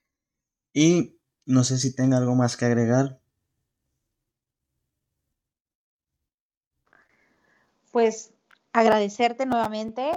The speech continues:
Speaker 2: eh, el permitirme estar con tu audiencia. Eh, les invito a, a que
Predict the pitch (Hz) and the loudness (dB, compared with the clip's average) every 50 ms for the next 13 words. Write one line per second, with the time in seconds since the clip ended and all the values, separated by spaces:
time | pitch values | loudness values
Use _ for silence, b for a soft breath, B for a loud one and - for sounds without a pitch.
0 | 359 - 233 233 220 214 208 208 202 202 190 180 - - 226 214 214 214 208 208 | -8 -8 -8 -6 -6 -4 -4 -6 -6 -6 -8 -8 -10 -12 -12 -10 -8 -8 -8 -8
1 | - 214 208 208 208 202 202 226 220 220 226 226 - 220 214 - 233 233 226 220 | -6 -8 -8 -8 -10 -12 -12 -12 -10 -10 -12 -8 -8 -8 -8 -6 -8 -8 -6 -6
2 | 190 185 185 214 220 226 240 247 233 - 285 294 330 370 - _ _ _ _ _ | -6 -4 -4 -6 -6 -6 -6 -8 -8 -6 -4 -4 -4 -4 -8 _ _ _ _ _
3 | _ _ _ _ _ _ _ _ _ _ _ - - 202 202 202 196 196 196 196 | _ _ _ _ _ _ _ _ _ _ _ -10 -6 -4 -4 -2 -2 -2 -4 -4
4 | 196 196 196 190 190 190 190 190 185 185 _ _ _ _ _ _ _ _ _ _ | -4 -4 -4 -4 -4 -4 -4 -6 -8 -12 _ _ _ _ _ _ _ _ _ _
5 | _ _ _ _ _ _ _ _ _ _ _ _ _ _ _ _ _ _ _ _ | _ _ _ _ _ _ _ _ _ _ _ _ _ _ _ _ _ _ _ _
6 | _ _ _ - 240 233 220 214 208 208 202 208 - 233 226 220 233 240 233 233 | _ _ _ -10 -6 -2 -2 0 0 -2 -4 -4 -6 -4 -4 -2 -4 -4 -6 -6
7 | - 247 240 247 247 233 220 214 208 208 196 - 214 214 208 202 202 202 202 - | -4 -2 0 2 2 2 2 2 2 0 -2 -4 -6 -10 -10 -10 -10 -12 -12 -12
8 | - 202 196 196 196 196 190 180 143 - - - | -14 -12 -12 -10 -12 -12 -12 -14 -14 -16 -18 -20